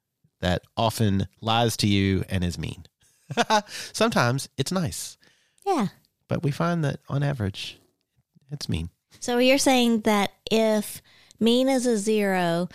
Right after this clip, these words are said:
Speaker 2: and nice is a hundred, that on average it's sitting around, like, a forty?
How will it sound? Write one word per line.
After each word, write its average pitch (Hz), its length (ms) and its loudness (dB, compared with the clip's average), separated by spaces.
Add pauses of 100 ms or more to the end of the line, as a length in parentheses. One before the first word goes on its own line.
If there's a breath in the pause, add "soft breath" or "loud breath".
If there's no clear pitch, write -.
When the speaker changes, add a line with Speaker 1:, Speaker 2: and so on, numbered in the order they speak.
(340 loud breath)
Speaker 2:
and 196 280 2
nice 208 280 0
is 220 140 0
a 202 60 0
hundred, 190 640 -2
that 180 180 -2
on 202 240 0
average 180 480 -2
it's 180 180 -4
sitting 180 260 -2
around, 175 240 -2
like, 165 180 -4
a - 60 -2
forty? 220 440 -2